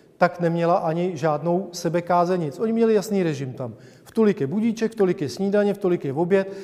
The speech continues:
program jim připravili a museli pracovat. Najednou, najednou byli, eh,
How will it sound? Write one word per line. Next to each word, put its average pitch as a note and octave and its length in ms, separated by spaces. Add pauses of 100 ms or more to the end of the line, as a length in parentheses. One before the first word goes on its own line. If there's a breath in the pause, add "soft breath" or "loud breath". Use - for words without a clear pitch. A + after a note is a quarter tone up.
(200 loud breath)
program F#3+ 360
jim E3 120
připravili F#3 540
a F3+ 40
museli E3 360
pracovat. C#3+ 540
Najednou, F3+ 520 (460 loud breath)
najednou D#3+ 360
byli, F#3+ 340
eh, - 400